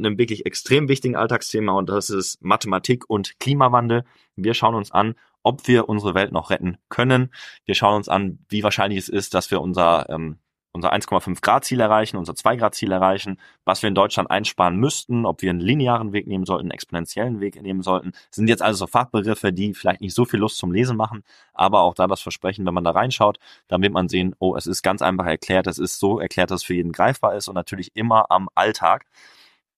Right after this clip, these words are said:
Weil das ist unser, unser Grundprinzip in diesem Buch, dass alles, was wir hier erklären, in spannenden kleinen Geschichten verpackt ist, wo man nicht das Gefühl hat, ich lese gerade ein Mathebuch, sondern wo man das Gefühl hat, ich lese gerade irgendeine spannende Kurzgeschichte und lerne dabei auch noch, wie wichtig Mathe für das Ganze ist.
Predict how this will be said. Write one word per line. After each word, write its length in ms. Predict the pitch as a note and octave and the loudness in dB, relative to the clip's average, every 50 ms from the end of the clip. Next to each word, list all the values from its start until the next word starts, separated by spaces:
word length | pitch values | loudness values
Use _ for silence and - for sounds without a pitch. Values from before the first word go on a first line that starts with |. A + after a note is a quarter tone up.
| _ - | _ -2
Weil 280 | E2 F#2 G#2 G#2+ G#2+ - | 0 2 2 2 0 0
das 200 | E2 G2 G2 G2+ | -2 -2 -2 -2
ist 120 | G2 G2 | -4 -4
unser, 300 | F#2 G2 F#2 F#2+ F2+ D2 | -2 2 4 4 4 4
unser 160 | D2+ E2+ F2 | 2 0 0
Grundprinzip 480 | F2 A2+ C#3+ C#3+ - A#2 F#2 F#2 F#2+ F2 | 2 2 2 2 2 -2 -2 -2 -4 -2
in 80 | F2+ F2+ | -2 -2
diesem 180 | E2 E2 F2 | -2 -2 -2
Buch, 240 | D#2+ E2+ G#2 A#2+ - - - - - - - | -2 -2 -2 -2 -4 -8 -20 -20 -20 -6 -2
dass 180 | F#2 F#2+ - - - - | -2 -2 -2 -2 -2 0
alles, 320 | G#2+ D3+ F3+ F#3 F3 C#3 | 2 2 2 0 0 2
was 180 | B2 B2 - B2 | 0 0 0 0
wir 60 | A2+ | 0
hier 120 | A2+ A2+ | 0 2
erklären, 460 | G#2 F#2 - - G2+ G#2+ A2+ A#2 A#2 | 0 0 -2 -2 -2 0 2 0 0
in 300 | - G#2 G2 G2 F#2+ - _ - | -2 -2 -4 -4 -6 -8 _ -10
spannenden 560 | - - - A2 B2 C#3 C#3 B2+ B2 B2 A#2+ | -8 -2 0 2 2 2 2 0 0 0 -2
kleinen 320 | - - F#2 F#2 G#2+ G#2 | -2 -2 -2 -2 0 -2
Geschichten 400 | F#2 F2+ - - F3 - - A#2+ | -2 -2 -2 -2 -2 -4 -6 -4
verpackt 440 | - - A#2+ - A2+ G#2+ - - - | -2 -2 0 0 0 -2 -2 -2 -2
ist, 140 | F#2+ G2 F#2+ | -2 -2 0
wo 80 | G2+ | 2
man 120 | F#2 F2 F2+ | 2 2 2
nicht 160 | G#2+ A2 - | 2 2 0
das 140 | G#2 - - | 0 0 -2
Gefühl 260 | - - - G#2+ G2+ G#2+ | -4 -8 -4 0 2 2
hat, 120 | G2+ - | 2 2
ich 100 | - - | 0 -4
lese 180 | - G2 G2 - | -4 -4 -4 -4
gerade 200 | - E2 D2 D#2 | -2 -2 0 0
ein 20 | |
Mathebuch, 420 | F#2 A2+ - A#2 - G#2 G#2 G#2 - | 0 0 0 -2 -4 -4 -4 -4 -2
sondern 180 | - F#2 F2 | -2 -4 -2
wo 40 | F2+ | -2
man 80 | F2+ F2 | -2 -4
das 80 | - | -4
Gefühl 260 | - - - G2 F#2 | -6 -10 -4 0 0
hat, 120 | F#2 F2+ - _ - - _ - | 0 0 0 _ -20 -20 _ -12
ich 140 | F#2 F2+ F#2 | -8 -2 2
lese 180 | G2+ A2+ A2+ | 2 2 2
gerade 280 | - - F#2 F#2 F2+ F#2 | 2 2 2 4 4 2
irgendeine 320 | F#2 - - - - - - | 0 0 -2 -4 -2 -2 -2
spannende 320 | - - C3 B2 A#2 A2+ | 0 0 2 2 0 0
Kurzgeschichte 720 | - - A#2 A2 - - - - - G#2 F#2+ - - G2 F2+ | 0 0 0 0 0 -2 -2 -2 -2 -2 -2 -2 0 0 0
und 140 | D2+ F#2 F2 | 0 0 2
lerne 300 | F2+ F#2 F#2 G2 G2+ F#2 | 2 4 4 4 4 4
dabei 340 | F2 F2 F#2 F#2+ F2 - - | 2 4 4 4 4 4 2
auch 180 | C2+ E2+ E2 | 0 0 0
noch, 240 | - E2+ E2+ - - _ - - _ - | 2 0 0 0 0 _ -20 -20 _ -6
wie 160 | F#2 F2+ E2 | -4 -4 -2
wichtig 280 | F2+ F2 - E2 - - | -4 -6 -6 -8 -8 -6
Mathe 220 | D#2+ D#2 - D#2+ | -4 -4 -4 -6
für 120 | - - | -6 -6
das 140 | C2 C#2 - | -8 -8 -8
Ganze 260 | - G#1 - - - | -10 -12 -12 -14 -16
ist. 180 | G1+ - - - | -16 -18 -20 -20